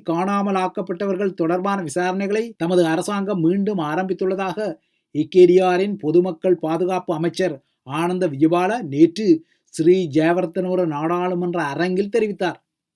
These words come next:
அதாவது, வடக்கு கிழக்கில் போருக்கு பின்னர் இடம்பெற்ற, குறிப்பாக இரண்டாயிரத்தி பதினொன்றில் யாழ்ப்பாணத்தில் வைத்து காணாமலாக்கப்பட்ட லலித் வீரராஜ் மற்றும் குகன் முருகானந்தன் ஆகிய இரண்டு அரசியல் செயற்பாட்டாளர்கள் உட்பட ஆறே ஆறு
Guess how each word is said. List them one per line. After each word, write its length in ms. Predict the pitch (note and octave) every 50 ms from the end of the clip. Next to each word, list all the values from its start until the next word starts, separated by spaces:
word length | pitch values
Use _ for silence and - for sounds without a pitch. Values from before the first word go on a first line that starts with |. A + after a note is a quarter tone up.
| _ _ _ _ _ _ _ _ _ _ _ _ _ -
அதாவது, 320 | C#3 D#3 E3 E3 E3+ F#3 G#3 G3+
வடக்கு 320 | C#3 D3 D3 D#3 D3+ D#3
கிழக்கில் 440 | C3 - D#3 C#3+ C3+ - F3 F#3+ G3 - _ _ _ _ _ _ _ _ _ -
போருக்கு 380 | F#3 G3+ A3 A3+ A3 G3+ A3+ F3+
பின்னர் 300 | G3 G#3+ A3 A3+ G3+ F#3
இடம்பெற்ற, 540 | F3+ G3 G#3+ G#3+ G3+ G#3+ G3+ G#3 A3 G3 E3
குறிப்பாக 420 | - - G#3 G#3+ G3+ A3 G#3+ G3 F#3+
இரண்டாயிரத்தி 500 | F3 D#3+ F3+ G3 G#3 A3 G#3+ F3+ - -
பதினொன்றில் 500 | E3+ E3 E3 F3 G3 G3+ G3+ G#3 G3+ E3+ D#3+ - _ -
யாழ்ப்பாணத்தில் 680 | - D#3 F3+ F#3 - A3 A3 G#3+ G#3+ G#3 G#3 G#3+ G#3 G#3
வைத்து 200 | G3+ G3+ - A3 G#3
காணாமலாக்கப்பட்ட 840 | - E3 E3 F#3 G#3 G#3 G#3 G#3 G#3 G3+ G3 - G3 G#3 G3+ G3+ G#3+ G#3 F3+ D3 - _ _ _ _ -
லலித் 460 | A#2+ C#3+ E3 F3+ F#3+ G#3+ A3 F#3 D#3
வீரராஜ் 560 | D3 D#3 F3 F3+ G3+ G3 G#3 G#3+ - - - - _ _ _ -
மற்றும் 320 | - F3+ F3+ - A3 G#3+ F#3+ D#3+
குகன் 340 | - F3 E3+ D#3+ G#3 G#3+ G#3 G3+
முருகானந்தன் 600 | F3 D#3+ D#3+ F3 G#3 G#3+ G#3+ G#3+ G#3 G#3 G3 F3+
ஆகிய 220 | F#3 F#3 F#3 G#3 F#3+ F3
இரண்டு 400 | D#3+ E3 F3+ G3+ G3+ G3+ G3+ G#3+ G#3+ F#3 - _ - -
அரசியல் 540 | C#3 D#3 F#3 F#3 - F#3+ G3 G#3+ G#3+ - -
செயற்பாட்டாளர்கள் 920 | - - F3+ F#3+ F#3 - - G#3 G3 F#3+ - G3 F#3+ F#3+ F#3 E3 F#3 E3+ D3
உட்பட 280 | C3+ C3+ - E3+ G3 G#3+ F3+ - _ _ _ - C3+ D3
ஆறே 340 | D#3+ E3+ F3+ F#3 G3 G3 F#3+ F#3 F3 E3+
ஆறு 260 | F3 F3+ F#3 F#3 G3